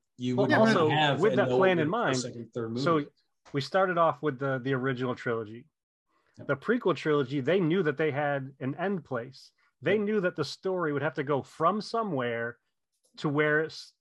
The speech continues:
Speaker 2: where A New Hope started. We didn't have any of that for the sequel trilogy. It was,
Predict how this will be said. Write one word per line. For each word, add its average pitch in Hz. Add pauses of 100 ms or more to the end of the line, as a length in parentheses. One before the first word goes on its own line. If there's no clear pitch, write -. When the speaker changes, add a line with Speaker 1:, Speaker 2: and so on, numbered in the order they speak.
(220)
Speaker 2:
where 151
A 147
New 147
Hope 139
started. 113 (880)
We 151
didn't 202
have 120
any 151
of 117
that 117 (200)
for 135
the 117
sequel 139
trilogy. 113
It 170
was, 135